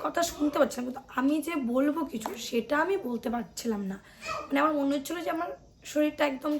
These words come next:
টায়ার্ড, বা আমার শরীরে কোনো একটা, আমার শরীরে কোনো বোধ নেই, এরকম একটা কিছু মনে হচ্ছিলো আমার। তো এই ছিল আমার ওটি এক্সপিরিয়েন্স। প্রথম দিকটা খুবই ভয়ানক ছিল, যখন আমি প্রথমে, মানে, ঢুকে তোমাদেরকে যেটা বললাম, যেটা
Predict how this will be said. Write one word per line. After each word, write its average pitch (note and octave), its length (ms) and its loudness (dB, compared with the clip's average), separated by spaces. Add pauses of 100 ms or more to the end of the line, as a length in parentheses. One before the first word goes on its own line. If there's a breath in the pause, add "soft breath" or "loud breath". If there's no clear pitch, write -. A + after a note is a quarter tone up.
টায়ার্ড, A#3+ 400 2
বা C#4+ 80 4
আমার D4 180 2
শরীরে C4+ 320 2
কোনো C#4 260 0
একটা, C#4 160 -4 (640)
আমার E4 120 2
শরীরে F4+ 220 0
কোনো F#4 140 2
বোধ C#4 260 6
নেই, G3 320 0 (580 loud breath)
এরকম D4+ 300 0
একটা C#4+ 220 -2
কিছু C#4 400 -4
মনে A#3 220 0
হচ্ছিলো C4 420 -2
আমার। B3+ 420 0 (1400 loud breath)
তো C4 80 0 (200)
এই C4+ 160 0 (120)
ছিল B3+ 160 -2 (180)
আমার A3+ 160 2 (100)
ওটি G#3 260 -4
এক্সপিরিয়েন্স। A3+ 720 0 (760 loud breath)
প্রথম C#4+ 260 0 (100)
দিকটা D4 280 -4
খুবই C#4+ 380 0 (280)
ভয়ানক B3+ 420 0 (100)
ছিল, - 180 -2
যখন A#3 260 -2
আমি B3+ 140 -2
প্রথমে, B3+ 340 -2
মানে, A#3+ 160 0 (120)
ঢুকে A#3+ 260 -2
তোমাদেরকে A#3 420 -2
যেটা A#3+ 200 -2
বললাম, A3 280 2
যেটা A3+ 180 -4